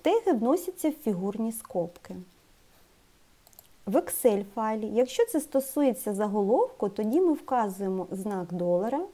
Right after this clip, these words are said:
та фігурні скобки. Якщо ж це про матрицю, то тоді... Необхідно вказувати знак долару, у фігурних скобках table, двокрапка,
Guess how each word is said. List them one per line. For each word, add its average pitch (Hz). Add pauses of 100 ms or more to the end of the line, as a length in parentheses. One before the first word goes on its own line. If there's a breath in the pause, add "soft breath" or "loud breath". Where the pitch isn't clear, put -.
(140)
та 330
фігурні 202
скобки. - (840 loud breath)
Якщо 226
ж 180
це -
про 185
матрицю, 269 (640 soft breath)
то 247
тоді... 233 (340)
Необхідно 214
вказувати 180
знак 214
долару, 170
у 254
фігурних 254
скобках 190 (240)
table, 208
двокрапка, 202